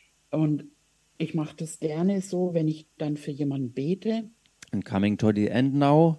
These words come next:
Speaker 2: I, uh, love to do this when I'm about to pray for someone.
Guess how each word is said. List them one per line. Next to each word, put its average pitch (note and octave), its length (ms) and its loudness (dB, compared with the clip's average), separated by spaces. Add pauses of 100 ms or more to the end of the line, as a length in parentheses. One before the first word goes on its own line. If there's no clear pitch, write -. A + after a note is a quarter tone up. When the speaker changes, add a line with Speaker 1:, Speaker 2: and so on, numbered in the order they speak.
(140)
Speaker 2:
I, A2+ 440 4
uh, A2+ 100 2
love A#2 340 2
to C3 100 4
do B2+ 160 6
this C#3+ 340 4
when B2 360 4
I'm A#2 280 4
about A2 340 6
to B2+ 100 -2
pray D3 320 6
for G#2+ 160 0
someone. G2+ 500 4